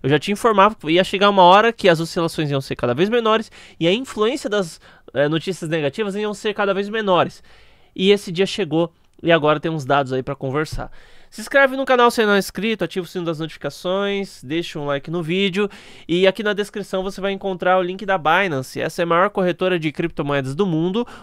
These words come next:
Usando o meu link pra se cadastrar, você tem quinze por cento de desconto em todas as taxas de trade. Tendo dito isso, então vamos comentar aqui a respeito do ocorrido. Quando eventos regulatórios negativos ameaçam alterar toda a indústria de criptomoedas,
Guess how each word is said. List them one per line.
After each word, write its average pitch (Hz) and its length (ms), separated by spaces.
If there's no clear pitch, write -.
Usando 175 220
o 190 40
meu 196 220
link 214 220
pra 196 140
se - 80
cadastrar, 185 420
você 170 200
tem 175 180
quinze 180 280
por 175 160
cento 165 280
de 147 120
desconto 147 540
em 165 220
todas 156 420
as 160 240
taxas 147 580
de 170 340
trade. 147 520
Tendo 262 200
dito 247 200
isso, 254 140
então 247 140
vamos 233 180
comentar 226 360
aqui - 140
a 196 60
respeito 185 400
do 180 100
ocorrido. 170 380
Quando 294 300
eventos 214 420
regulatórios 180 640
negativos 185 540
ameaçam 190 520
alterar 180 520
toda 240 340
a 220 40
indústria 151 480
de 135 160
criptomoedas, 208 800